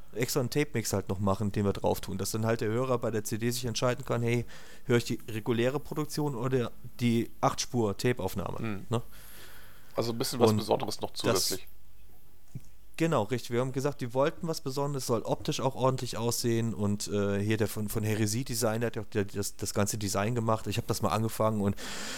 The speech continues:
Speaker 1: ich kann das ja auch alles, aber ich kann's halt nicht so gut wie die Professionellen und bin auch einfach sehr froh, wenn das halt einfach einer abnehmen kann, der halt so eine Vision halt auch versteht und das umsetzen kann und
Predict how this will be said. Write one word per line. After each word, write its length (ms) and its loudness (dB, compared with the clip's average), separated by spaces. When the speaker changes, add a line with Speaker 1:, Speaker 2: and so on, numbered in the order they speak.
Speaker 1:
ich 120 -2
kann 220 0
das 180 0
ja 100 2
auch 200 0
alles, 260 2
aber 80 -2
ich 100 -4
kann's 200 0
halt 100 2
nicht 100 -4
so 100 -6
gut 200 -4
wie 60 -6
die 280 4
Professionellen 680 0
und 100 -2
bin 100 0
auch 140 -2
einfach 240 -2
sehr 260 2
froh, 320 -2
wenn 120 2
das 160 0
halt 140 0
einfach 320 0
einer 220 2
abnehmen 360 0
kann, 160 0
der 100 2
halt 160 2
so 80 -2
eine 140 2
Vision 480 2
halt 180 0
auch 140 -2
versteht 560 0
und 100 0
das 140 0
umsetzen 400 0
kann 240 2
und 180 0